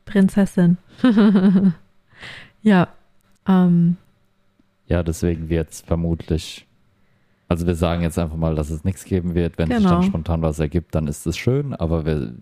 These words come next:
Speaker 2: gehen jetzt mal davon aus, dass es jetzt kommenden Sonntag und den Sonntag drauf nichts geben wird.
Speaker 1: Genau,
Speaker 2: Danach
Speaker 1: aber
Speaker 2: geht's wie gewohnt weiter.
Speaker 1: Ja, aber
Speaker 2: Ja.
Speaker 1: es gibt Vlogs. Also ich mache auf jeden Fall auf meinem YouTube-Kanal Vlogs.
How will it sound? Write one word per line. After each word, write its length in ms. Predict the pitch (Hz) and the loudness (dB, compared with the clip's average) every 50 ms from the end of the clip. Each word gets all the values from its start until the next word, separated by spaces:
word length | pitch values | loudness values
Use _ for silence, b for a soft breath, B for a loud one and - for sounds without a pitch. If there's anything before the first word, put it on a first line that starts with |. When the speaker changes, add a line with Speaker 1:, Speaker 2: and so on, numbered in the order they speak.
| _ _ | _ _
Speaker 2:
gehen 180 | - - 82 80 | -8 -4 -4 -2
jetzt 220 | 80 76 - - | -2 -4 -4 -4
mal 140 | 80 78 76 | -4 -2 -2
davon 260 | 76 73 - 80 71 | -2 -4 -4 -6 -4
aus, 220 | 64 73 80 - - | -4 -4 -6 -4 -4
dass 160 | 78 76 73 | -4 -4 -4
es 160 | 76 - - | -8 -4 -4
jetzt 400 | 80 76 - - - - - _ _ _ _ _ _ _ _ _ _ _ _ _ _ _ _ _ | -4 -4 -4 -10 -20 -20 -20 _ _ _ _ _ _ _ _ _ _ _ _ _ _ _ _ _
kommenden 460 | - - 101 110 113 107 101 104 98 | -6 -4 -2 -2 0 0 0 0 -2
Sonntag 600 | 87 95 92 92 92 87 - 90 85 85 82 - | 0 0 -2 -2 -2 -2 -2 -2 -2 -2 -4 -4
und 140 | - 82 85 | -6 -4 -4
den 100 | 85 85 | -4 -4
Sonntag 460 | 76 82 80 80 - - 78 76 - | -2 -2 -4 -4 -4 -4 -6 -4 -4
drauf 360 | 80 73 76 78 78 76 - | -4 -2 -2 -2 -2 -4 -6
nichts 320 | 82 80 76 - - - - | -6 -6 -6 -8 -10 -18 -10
geben 360 | - 80 80 76 76 78 73 | -6 -4 -4 -4 -4 -6 -4
wird. 340 | 78 73 73 73 - - _ _ _ _ | -4 -2 -2 -4 -6 -10 _ _ _ _
Speaker 1:
Genau, 380 | - - 269 247 202 170 175 202 - _ - | -4 -2 0 2 2 2 2 0 -4 _ -4
Speaker 2:
Danach 220 | - 196 190 190 175 180 226 262 | 0 0 2 2 2 2 2 2
Speaker 1:
aber 60 | 349 | 0
Speaker 2:
geht's 320 | - - - - - - - | -2 -4 -4 -4 -6 -8 -8
wie 80 | 82 | -4
gewohnt 360 | 78 85 76 78 80 80 78 82 | -4 -2 -2 -2 -2 -2 -2 -2
weiter. 420 | 85 92 104 110 117 113 113 110 _ _ _ _ _ _ _ _ _ _ _ _ _ _ _ _ _ _ _ - | 0 0 0 0 -2 -2 -2 -6 _ _ _ _ _ _ _ _ _ _ _ _ _ _ _ _ _ _ _ 0
Speaker 1:
Ja, 420 | 220 202 175 165 196 277 311 330 _ _ _ - | 2 2 2 2 0 -2 -6 -10 _ _ _ -2
aber 380 | 202 202 202 196 190 190 185 202 | 0 2 2 2 2 2 2 2
Speaker 2:
Ja. 160 | 262 320 - - _ _ _ _ _ _ _ _ _ _ - | 0 -2 -4 -10 _ _ _ _ _ _ _ _ _ _ -8
Speaker 1:
es 160 | - 214 - - | -8 -8 -6 -2
gibt 220 | - 208 196 208 | -4 -4 -2 0
Vlogs. 600 | 208 214 196 170 156 - 156 - - - - - - _ | 2 2 4 4 2 0 0 -4 -10 -20 -20 -20 -20 _
Also 260 | - 208 180 165 165 | 0 0 0 2 2
ich 160 | - 185 - 196 | 0 0 2 4
mache 140 | 196 196 | 4 4
auf 100 | 190 - | 4 4
jeden 140 | 190 196 202 | 4 4 4
Fall 140 | - 196 170 | 4 2 0
auf 100 | 180 - | 2 4
meinem 160 | 185 180 175 175 | 4 4 6 6
YouTube-Kanal 640 | 180 175 - - 180 - - 202 180 175 175 170 | 4 4 2 -2 -6 -2 2 2 4 6 6 4
Vlogs. 500 | 180 208 202 208 196 196 196 - - | 4 4 4 4 2 2 -2 -6 -20